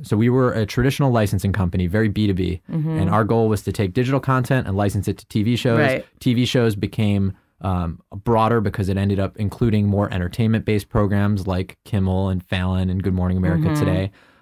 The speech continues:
Speaker 1: Um, and eventually it expanded into,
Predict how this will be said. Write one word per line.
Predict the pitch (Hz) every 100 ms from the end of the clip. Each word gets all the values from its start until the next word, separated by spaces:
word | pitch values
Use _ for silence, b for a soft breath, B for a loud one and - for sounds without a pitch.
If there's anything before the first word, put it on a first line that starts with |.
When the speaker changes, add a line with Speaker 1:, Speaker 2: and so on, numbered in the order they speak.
| -
Speaker 1:
Um, | 101 92 90 90 _ _ _
and | 117
eventually | 107 127 165 - 151 123 -
it | 120
expanded | 110 - 117 117 113
into, | 110 110 - 110 110